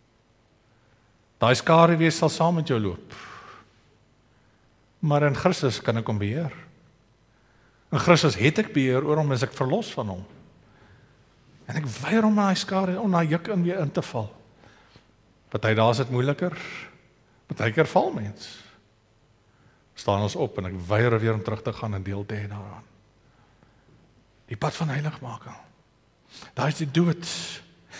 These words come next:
En as ek besig te raak, man, ek bly daarin. Here, as dit egbreek met u.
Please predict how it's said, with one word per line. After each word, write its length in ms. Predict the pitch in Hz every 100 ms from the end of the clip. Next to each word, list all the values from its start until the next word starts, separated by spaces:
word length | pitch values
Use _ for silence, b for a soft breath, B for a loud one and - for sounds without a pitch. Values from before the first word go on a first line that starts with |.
| B
En 80 | 143
as 80 | 151
ek 120 | 151
besig 320 | 165 202 170 -
te 80 | 175
raak, 200 | 170 170
man, 200 | 180 160
ek 140 | - 123
bly 220 | 139 185 196
daarin. 360 | 180 175 165 B B -
Here, 160 | 185 175
as 260 | 156 147
dit 120 | 139 -
egbreek 480 | 160 208 196 185 185
met 140 | 170
u. 160 | -